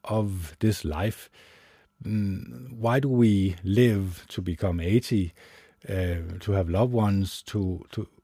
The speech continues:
to only lose them or to lose ourselves in death? What's the point, really?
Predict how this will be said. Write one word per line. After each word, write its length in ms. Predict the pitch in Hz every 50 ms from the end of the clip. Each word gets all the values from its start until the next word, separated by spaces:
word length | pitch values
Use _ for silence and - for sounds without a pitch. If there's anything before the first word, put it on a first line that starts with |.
| _ -
to 380 | - 113 107 98 95 92 90 - -
only 240 | 113 117 117 117 104
lose 340 | 95 104 135 160 170 131 -
them 400 | - 120 110 98 92 104 110 - _ _ _
or 400 | - 90 87 85 82 82 85 85 - - - - - _ _ _ -
to 120 | - 98
lose 320 | 85 87 90 95 95 90 -
ourselves 480 | 85 80 82 - - 143 143 131 -
in 80 | 110 98
death? 320 | 95 107 104 104 - - _ _ - - - _ _ _ _ _ _ _ _ _ _ -
What's 200 | 101 117 117 -
the 100 | - 123
point, 320 | - - - 156 156 135 107
really? 400 | 92 82 76 73 73 78 82